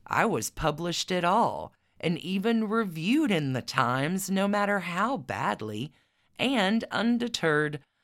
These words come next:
I set about writing a new novel that eventually became The Two Missus Grenvilles. That's where I'm going to stop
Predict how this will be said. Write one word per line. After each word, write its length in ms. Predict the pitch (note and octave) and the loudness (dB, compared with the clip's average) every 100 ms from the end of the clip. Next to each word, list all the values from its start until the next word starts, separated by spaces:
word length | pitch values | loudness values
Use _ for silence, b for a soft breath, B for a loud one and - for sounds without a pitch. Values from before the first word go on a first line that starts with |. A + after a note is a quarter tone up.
| b | b
I 220 | - E3+ G3 | -2 0 0
set 500 | - - G3+ A#3 - | -2 2 2 2 -2
about 560 | A3 F#3 A#3 F#3+ F3 - | -4 0 2 2 2 -2
writing 400 | D#3+ D3+ D#3 E3 | -2 -2 -2 -2
a 100 | F3+ | 0
new 320 | F#3 G#3 G#3+ | 0 2 2
novel 540 | F#3 C#3 B2+ A#2+ A#2 - _ _ _ | 0 0 -2 -4 -8 -12 _ _ _
that 240 | D3 D#3+ F#3 | -6 -2 -2
eventually 720 | F#3 G3+ G3+ F#3+ C#3 C3 B2+ | -2 -2 -2 -2 -2 -2 -4
became 720 | C3 C3+ - G3 D3 A#2 A2 - _ - | -4 -8 -4 -2 0 -2 -4 -8 _ -16
The 200 | C#3+ C3+ | -8 -6
Two 480 | C#3 - D3+ G2+ G#2+ - | -4 -2 -2 -4 -8 -8
Missus 440 | B2 A#2 A#2 A2+ | -6 -6 -6 -6
Grenvilles. 960 | - C3 B2+ B2+ A2+ G#2 G2+ G2 - - _ _ _ _ _ _ _ | -6 -2 -2 -2 -2 -4 -4 -8 -12 -14 _ _ _ _ _ _ _
That's 340 | C#3 F3+ A#3 - | 0 2 2 -2
where 140 | A3 | 0
I'm 160 | C#4+ A3+ | 2 2
going 260 | G3+ F#3 F#3+ | 2 0 0
to 100 | E3 | -2
stop 500 | - F#3+ F3 E3+ | -2 2 4 4